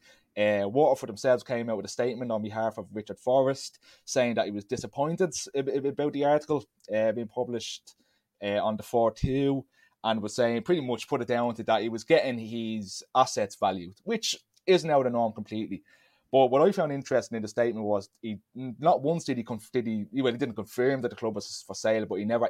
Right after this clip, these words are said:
outright denied it. Like we said, but we're looking at a site with the four two that's extremely, uh, reliable and extremely, uh, on the ball with League of Ireland contents. Seemed to me that it was more so Richard Forrest, the statement was,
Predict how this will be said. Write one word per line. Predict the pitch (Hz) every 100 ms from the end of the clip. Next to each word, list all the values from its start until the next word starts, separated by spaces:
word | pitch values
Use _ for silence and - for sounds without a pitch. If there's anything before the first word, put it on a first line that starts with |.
| 117
outright | 104 104 101
denied | 101 101 123 139
it. | 135 _ _ _ -
Like | 107
we | 92
said, | - 117 113
but | 107
we're | 107
looking | 120 120 120
at | 113
a | 104
site | - 113 117
with | 98
the | 107
four | - 113 110
two | 117 117 113
that's | 104 98 - -
extremely, | 107 - - 143 151 135 127 110
uh, | 110 107
reliable | 113 120 123 120 120
and | 101
extremely, | 104 - 127 123 110 107 101
uh, | 98 98 95
on | 123 117
the |
ball | 104 113 123 120
with | 117 110
League | 120 113
of |
Ireland | 117 110
contents. | - 117 120 127 120 - - - _ - - - _ _ _ _ -
Seemed | - - 147 160 156
to | 147
me | 143 156 185 180 -
that | 151 127
it |
was | 131 123
more | 135 143 139
so | - 131
Richard | 127 139 135 120
Forrest, | 131 131 131 -
the | -
statement | 135 135 123 120
was, | 117 120 120 113 113 -